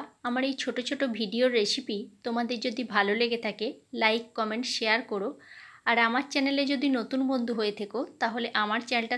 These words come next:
সাবস্ক্রাইব করার অনুরোধ রইল। আর Facebook পেজ থেকে দেখে থাকলে আমার পেজটি ফলো করে নিও। দু থেকে তিন মিনিটের জন্য নাড়াচাড়া করে নিয়ে আমি দিয়ে দিলাম সামান্য পরিমাণ একটু হলুদ গুঁড়ো, লঙ্কার গুঁড়ো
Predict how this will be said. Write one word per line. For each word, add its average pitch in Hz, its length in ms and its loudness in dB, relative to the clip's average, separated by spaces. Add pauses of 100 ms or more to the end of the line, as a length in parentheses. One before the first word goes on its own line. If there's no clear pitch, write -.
সাবস্ক্রাইব 208 420 0 (100)
করার 202 220 4 (340)
অনুরোধ 277 420 4
রইল। 185 200 0 (540)
আর 220 140 4 (120)
Facebook 233 480 -2
পেজ 311 220 0
থেকে 247 200 0
দেখে 208 300 -2
থাকলে 208 260 -2 (420)
আমার 220 280 0
পেজটি 202 360 -4 (280)
ফলো 302 300 4
করে 220 300 0
নিও। 185 180 -4 (1160)
দু 240 140 -2 (100)
থেকে 311 200 2
তিন 269 260 2
মিনিটের 254 320 2
জন্য 254 180 0 (160)
নাড়াচাড়া 208 500 2
করে 208 240 2
নিয়ে 202 140 -2 (240)
আমি 220 240 -4
দিয়ে 202 140 2
দিলাম 202 240 -2 (120)
সামান্য 202 320 0 (120)
পরিমাণ 202 300 -2
একটু 220 180 -10
হলুদ 196 360 -2
গুঁড়ো, 226 180 0 (640)
লঙ্কার 196 460 2
গুঁড়ো 233 180 0